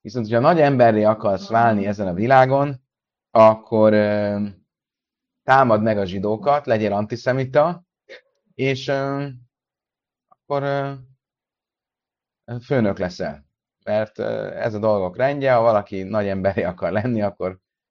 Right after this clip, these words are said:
akkor a zsidókat támadja. És innen folytatjuk most az ötvenhetes oldalon.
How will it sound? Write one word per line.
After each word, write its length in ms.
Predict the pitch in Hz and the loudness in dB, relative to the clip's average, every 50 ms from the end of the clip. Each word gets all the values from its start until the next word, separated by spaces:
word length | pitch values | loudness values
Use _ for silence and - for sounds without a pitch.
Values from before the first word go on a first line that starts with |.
| _ _ _ _ _ _ _ | _ _ _ _ _ _ _
akkor 340 | - 101 101 104 - 110 | -6 -6 -6 -6 -4 -6
a 60 | 98 95 | -4 -4
zsidókat 480 | 95 101 92 90 87 92 90 85 - | -4 -2 -2 -2 -2 -4 -6 -8 -6
támadja. 560 | - 87 80 78 76 76 73 67 69 67 67 _ _ _ _ _ _ _ _ _ _ _ _ _ _ _ _ _ _ | -6 -6 -6 -6 -12 -14 -16 -18 -20 -20 _ _ _ _ _ _ _ _ _ _ _ _ _ _ _ _ _ _ _
És 80 | _ - | _ -2
innen 280 | - 180 175 151 127 120 | 0 4 4 4 4 4
folytatjuk 500 | 135 139 135 127 127 117 110 107 95 - | 2 2 2 4 2 0 0 -4 -6 -4
most 220 | 123 127 127 - | -4 -4 -4 -4
az 100 | 113 104 - | -6 -6 -2
ötvenhetes 680 | - 139 143 - 131 110 104 107 117 113 110 95 - | -2 -2 -2 0 0 2 2 2 0 -2 -4 -6 -4
oldalon. 680 | - 110 120 131 139 139 139 147 156 165 180 180 - _ | -2 -2 0 0 2 2 2 2 2 0 -2 -6 -14 _